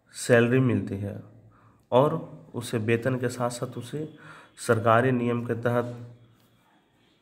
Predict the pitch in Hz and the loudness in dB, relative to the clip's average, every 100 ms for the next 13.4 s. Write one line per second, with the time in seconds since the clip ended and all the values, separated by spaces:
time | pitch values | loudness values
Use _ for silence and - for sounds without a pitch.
0 | - 117 117 117 131 131 - 120 123 123 | 2 4 4 4 2 0 2 4 4 0
1 | - 117 110 110 113 113 127 - 120 117 | -6 -4 -2 -2 0 0 0 0 -2 -2
2 | 117 123 120 117 - - _ _ _ 113 | -4 -6 -12 -16 -20 -20 _ _ _ -2
3 | 113 110 110 113 113 123 123 127 - - | 2 4 6 4 4 0 0 -4 -10 -20
4 | - _ _ _ _ _ _ _ _ _ | -20 _ _ _ _ _ _ _ _ _
5 | - 131 139 135 139 117 120 127 120 113 | 4 6 6 2 2 4 6 6 6 6
6 | 117 131 123 147 180 - - - - 113 | 4 0 -2 -6 -6 -10 -20 -18 -6 -2
7 | 101 101 107 101 98 104 104 107 95 - | 0 0 -2 -2 0 0 4 2 0 -10
8 | - - - - - - - _ _ 113 | -14 -18 -20 -20 -20 -20 -20 _ _ 0
9 | 143 151 - - - - - _ _ - | 0 0 -10 -18 -20 -20 -20 _ _ 2
10 | 117 120 139 139 131 131 131 131 143 156 | 4 6 4 4 0 2 0 0 -2 -6
11 | - - _ _ _ _ _ _ - _ | -14 -20 _ _ _ _ _ _ -20 _
12 | - - 113 110 131 131 127 123 123 98 | -20 -6 -4 0 0 2 2 4 4 4
13 | - 92 95 - | 2 -8 -10 -14